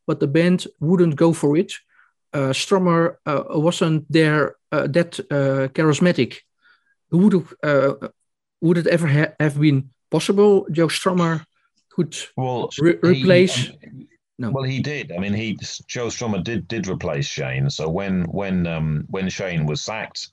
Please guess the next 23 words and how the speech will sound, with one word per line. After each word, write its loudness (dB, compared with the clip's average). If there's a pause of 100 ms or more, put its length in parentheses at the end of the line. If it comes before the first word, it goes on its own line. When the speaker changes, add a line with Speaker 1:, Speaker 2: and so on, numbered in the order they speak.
(100)
Speaker 2:
uh, -4 (120)
by -6
the -8
band -6
in, -2
in -4
Japan, -8 (560)
uh, -4
you -6
know, -4
a -4
little -4
b-, -6
while -4
after -6
that, -6 (260)
uh, -4
Joe -6
Strummer -4
did, -6 (340)
did -6
front, -6 (120)
um, -6